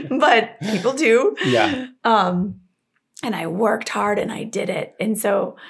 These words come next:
Speaker 1: yeah, getting that medal, it's, it's not the medal.
Speaker 2: Right.
Speaker 1: It's, it's what it shows, like, wow, I did something that I, was so important to me.
Speaker 2: Mm-hmm.
Speaker 1: I set my mind to, right?
Speaker 2: Yeah.
Speaker 1: It's
Speaker 2: Yeah.
Speaker 1: a,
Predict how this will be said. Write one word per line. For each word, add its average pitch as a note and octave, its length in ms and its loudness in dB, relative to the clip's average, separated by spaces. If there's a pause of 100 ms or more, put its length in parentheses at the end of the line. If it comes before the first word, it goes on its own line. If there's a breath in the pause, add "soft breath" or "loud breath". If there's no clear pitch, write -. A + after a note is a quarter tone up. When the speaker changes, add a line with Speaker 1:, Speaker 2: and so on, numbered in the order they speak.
(520 loud breath)
Speaker 1:
yeah, A3+ 300 -2
getting G#3+ 320 -4
that - 160 -6
medal, G3+ 580 -2 (220)
it's, C4 180 0
it's G3+ 220 -4
not G3+ 240 0
the D#3+ 60 -4
medal. E3+ 600 -2
Speaker 2:
Right. G2+ 260 -4 (200)
Speaker 1:
It's, F3+ 300 -4
it's G3+ 180 -2
what F3+ 180 0
it - 140 -6
shows, D3+ 560 -2
like, D3 280 -6
wow, C3+ 480 -6 (380)
I F3+ 600 -6 (140)
did E3 240 -8
something D#3 480 -6
that - 140 -8
I, E3 200 -12
was F3 160 -12
so - 200 -8
important - 380 -10
to - 80 -14
me. - 260 -14 (160)
Speaker 2:
Mm-hmm. G2 280 -6
Speaker 1:
I F#2 60 -2
set F2+ 200 -6
my D3 80 -2
mind - 320 -6
to, - 220 -12 (520)
right? A2 180 -8
Speaker 2:
Yeah. F2 260 -2 (200)
Speaker 1:
It's - 160 -6
Speaker 2:
Yeah. F2+ 200 -2
Speaker 1:
a, - 40 -20